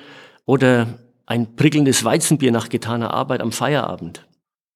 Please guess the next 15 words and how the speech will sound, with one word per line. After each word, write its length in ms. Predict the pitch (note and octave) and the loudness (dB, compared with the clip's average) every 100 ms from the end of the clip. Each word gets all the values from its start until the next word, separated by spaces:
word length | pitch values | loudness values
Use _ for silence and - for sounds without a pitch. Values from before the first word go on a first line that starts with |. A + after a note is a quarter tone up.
| _ _ _ _ _ _ _ _ _ _ - - - _ - | _ _ _ _ _ _ _ _ _ _ -20 -18 -20 _ 0
Johann 340 | A#2 B2 C3 | 2 4 2
Amos 600 | G#2 A#2+ C#3+ C3 - - _ _ _ _ - | 0 -2 -2 -2 -6 -8 _ _ _ _ -2
Comenius 720 | A#2+ C3+ D#3 C3+ B2+ - - - | 2 4 4 2 0 -2 -6 -6
drückt 360 | - D3 - - | -2 -2 -4 -2
diesen 400 | D#3 C#3+ A2+ - | 0 0 -2 0
Durst 320 | D#3+ D#3+ - | 0 0 -2
in 100 | D3+ | -2
einem 300 | A2+ B2+ B2 | 0 -2 -2
Gebet 440 | C3 A2 G#2+ - | -2 -2 -4 -4
aus. 540 | - E2 F#2+ - - - _ _ _ _ _ _ - - - - - _ _ _ | -8 -10 -8 -8 -8 -12 _ _ _ _ _ _ -20 -20 -20 -20 -20 _ _ _
"Erbarme 480 | A2 - B2 E3+ C#3+ | -4 2 4 4 4
dich 400 | A2+ - - - _ | 0 -4 -8 -14 _
aller 340 | - C3 C3 - | -2 2 2 2
armen, 540 | A#2+ C3+ C3+ G2+ F2+ - _ _ - | -2 2 0 0 -6 -14 _ _ 0
notleidenden 1120 | A#2 C3+ E3+ C#3+ C3 A#2+ C#3 C#3 - C#3 | 2 4 2 -2 -2 0 0 -4 -10 -16